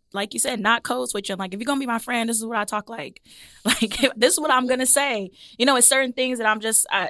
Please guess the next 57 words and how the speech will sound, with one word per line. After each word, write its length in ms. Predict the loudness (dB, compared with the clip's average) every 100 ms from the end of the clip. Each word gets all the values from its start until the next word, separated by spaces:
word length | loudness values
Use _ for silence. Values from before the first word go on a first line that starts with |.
| -2
there's 160 | 2 4
certain 220 | 4 0
things 180 | -6 -6
that 100 | -6
I, 220 | -4 -4
I 40 | -6 -6
just 200 | -6 -4
won't, 320 | -6 -8 -6
that 120 | -2
I'm 120 | -2
gonna 180 | -2 0
say 160 | 0 0
around 220 | -4 -6
Black 180 | -6 -8
people 200 | -10 -10
only 280 | -10 -10 -10
anyway. 500 | -6 -6 -4 -4 -6 -10 -20 -16
But 100 | -6
there's 220 | -2 -2 -2
just, 260 | -2 -2
you 80 | -4
know, 240 | -4 -8 -6
the 120 | -4
way 180 | -2 -4
that 100 | -4
I 100 | -6
talk 360 | -4 -2 -2
and, 160 | -6 -8
and 200 | -8 -8
things 180 | -8 -6
like 200 | -6 -4
that. 180 | -4 -4
And 100 | -8
I 60 |
feel 240 | -8 -6 -6
like 240 | -6 -10 _ -20 _
I'm 140 | -6 -4
getting 300 | -4 -4 -8
better 380 | -4 -4 -2 -4
and 260 | -6 -8 -4
better 300 | -4 -2 -4
with 260 | -8 -10
doing 380 | -6 -4 -4 -8
that. 280 | -8 -10 -10
And 140 | -12
people, 800 | -12 -14 -12 -8 -6 -6 -8 -12 _ _ _ _ _ _ _ -2
you 120 | -2
know, 80 | 2
some 200 | 0 0
people 320 | -4 -4 -2
ha-, 340 | -2 -4 -8 -8 -14 -8
have 200 | -4 -2
something 260 | -4 -6
to 60 | -4
say 220 | -2 0
about 260 | -2 -2 -4
it. 160 | -6